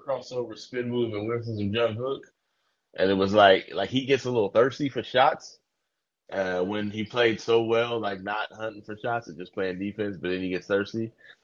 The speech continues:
I think he needs those little moments where, to remind him, like, "Hey, just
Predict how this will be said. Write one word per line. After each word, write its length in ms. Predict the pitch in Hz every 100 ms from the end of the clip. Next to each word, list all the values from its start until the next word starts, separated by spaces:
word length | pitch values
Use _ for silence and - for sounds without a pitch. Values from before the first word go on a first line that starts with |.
| -
I 100 | 104
think 220 | 143 120
he 100 | 117
needs 320 | 107 123 110
those 220 | 104 98
little 220 | 101 104 104
moments 420 | 107 110 98 98
where, 280 | 95 92 -
to 180 | 110
remind 460 | 98 92 98 110 98
him, 140 | 87
like, 200 | 85 78 -
"Hey, 360 | 85 76 71 - -
just 320 | 92 - -